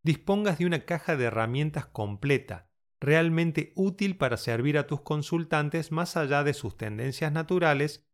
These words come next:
y las singularidades de sus conflictos.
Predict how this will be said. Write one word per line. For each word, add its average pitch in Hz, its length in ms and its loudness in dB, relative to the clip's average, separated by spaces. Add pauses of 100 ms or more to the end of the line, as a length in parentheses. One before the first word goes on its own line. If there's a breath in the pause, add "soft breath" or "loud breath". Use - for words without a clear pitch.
y 180 80 -2
las 175 160 2
singularidades 143 880 2
de 127 100 0
sus 101 200 -4
conflictos. - 840 -6